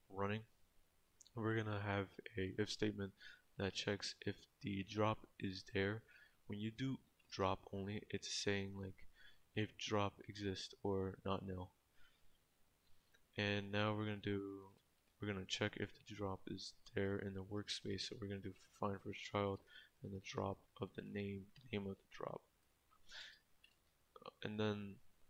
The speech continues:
do and, and then we're gonna make sure that the,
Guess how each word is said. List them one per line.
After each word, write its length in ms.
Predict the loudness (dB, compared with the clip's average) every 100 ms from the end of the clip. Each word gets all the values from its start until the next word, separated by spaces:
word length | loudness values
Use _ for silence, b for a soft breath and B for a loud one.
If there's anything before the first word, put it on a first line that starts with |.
| -6
do 300 | 2 2 2 2
and, 360 | 4 6 4 0 -10 -4
and 100 | 0
then 140 | 2 2
we're 80 | 0
gonna 280 | 2 0
make 220 | 0 0 0
sure 260 | 0 0
that 220 | -2 -10 -20 -20 B B B _ 2
the, 340 | 4 6 4